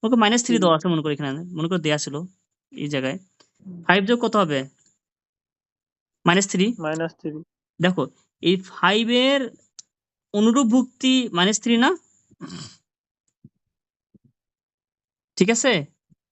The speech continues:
Speaker 1: শাকিল? তাহলে ফাইভ এর অনুরূপ ভুক্তি এখানে কি হবে? যোগ হবে না? যোগ ক-, যোগ করছে কিনা?
Speaker 2: জি।
Speaker 1: ওকে।
Speaker 2: জি, যোগ করছে।
Speaker 1: জিরো এর সাথে ফোর কি হবে? বলো দেখি, জিরো এর অনুরূপ ভুক্তি কত? ফোর।
Speaker 2: ফোর।
Speaker 1: তাহলে এই দুইটা কি হবে মাঝখানে?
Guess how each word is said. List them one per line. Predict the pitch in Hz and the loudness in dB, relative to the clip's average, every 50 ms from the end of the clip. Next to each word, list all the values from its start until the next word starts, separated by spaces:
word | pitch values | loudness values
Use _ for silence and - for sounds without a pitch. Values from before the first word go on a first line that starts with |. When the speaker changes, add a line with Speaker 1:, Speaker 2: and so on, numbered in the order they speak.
| _ - _ _ _ _ | _ -20 _ _ _ _
Speaker 1:
শাকিল? | - 151 151 156 202 226 302 330 - _ _ _ _ _ _ _ _ - | -6 -6 -2 0 0 0 0 -2 -4 _ _ _ _ _ _ _ _ -6
তাহলে | 156 160 160 | -6 -4 -4
ফাইভ | - - 160 160 180 208 226 262 269 269 233 208 190 196 - | -2 0 2 4 4 4 2 0 -2 -2 -6 -8 -12 -14 -10
এর | - 190 208 214 | -6 -4 -4 -4
অনুরূপ | - - 196 202 208 233 262 214 | -2 -2 0 0 0 0 0 0
ভুক্তি | 220 247 240 - _ 262 254 247 | 0 -2 -2 -4 _ -2 0 0
এখানে | 226 240 240 233 | 2 2 2 2
কি | 240 254 | 2 2
হবে? | 240 226 196 175 156 | 2 2 2 2 0
যোগ | 143 170 196 196 | 2 0 2 2
হবে | 208 202 226 | 2 2 2
না? | 240 277 370 359 _ _ _ _ _ - | 2 0 0 -2 _ _ _ _ _ -6
যোগ | 156 160 185 185 | -2 -2 -2 0
ক-, | 190 202 180 170 | 0 -2 -2 0
যোগ | 180 202 196 | -2 0 0
করছে | 226 214 - - 240 | 0 -2 0 -2 -2
কিনা? | 233 202 156 139 143 - | -2 -2 -2 -4 -6 -8
Speaker 2:
জি। | 156 143 151 147 - - 147 _ _ _ _ _ _ _ _ _ _ - | -6 -4 -4 -4 -4 -8 -16 _ _ _ _ _ _ _ _ _ _ -2
Speaker 1:
ওকে। | 170 185 180 165 139 - - | -2 0 0 -2 -4 -6 -8
Speaker 2:
জি, | 165 151 160 160 151 | -6 -4 -2 -2 -2
যোগ | 143 143 143 | -2 -2 -2
করছে। | 147 135 135 | 0 2 2
Speaker 1:
জিরো | 156 196 226 247 247 | 4 4 6 6 4
এর | 247 254 254 240 | 4 4 2 0
সাথে | 233 - 247 240 247 262 262 | -2 -4 -6 -4 -4 -4 -4
ফোর | 254 - - 226 233 240 | -4 -4 -2 -2 -2 0
কি | 240 262 | 0 0
হবে? | 254 233 185 170 | 0 0 0 -2
বলো | 175 185 | -2 -4
দেখি, | 185 214 214 240 220 | -4 -6 -6 -6 -6
জিরো | 175 160 190 190 214 | -4 -2 -2 0 0
এর | 220 220 | 0 0
অনুরূপ | 214 208 208 208 233 214 | 0 -2 -2 -2 -2 -2
ভুক্তি | 196 220 208 - 247 214 | -2 -4 -4 -4 -2 -2
কত? | 185 185 - 165 139 131 131 - - - _ _ _ _ _ _ _ _ _ _ _ _ _ _ _ _ _ _ _ _ _ _ | -2 0 0 -2 -2 -2 -4 -8 -18 -20 _ _ _ _ _ _ _ _ _ _ _ _ _ _ _ _ _ _ _ _ _ _
ফোর। | - - 254 247 175 165 | -2 2 4 6 6 6
Speaker 2:
ফোর। | 160 147 147 - - - - - - _ | 4 2 -2 -6 -18 -20 -20 -20 -20 _
Speaker 1:
তাহলে | _ - - 185 175 | _ -6 -2 0 0
এই | 202 208 | 2 2
দুইটা | 233 247 254 254 | 2 2 0 0
কি | 254 254 254 | 0 0 2
হবে | 247 226 196 | 2 2 2
মাঝখানে? | 185 185 185 - 208 214 247 | 2 0 0 -2 -4 -4 -4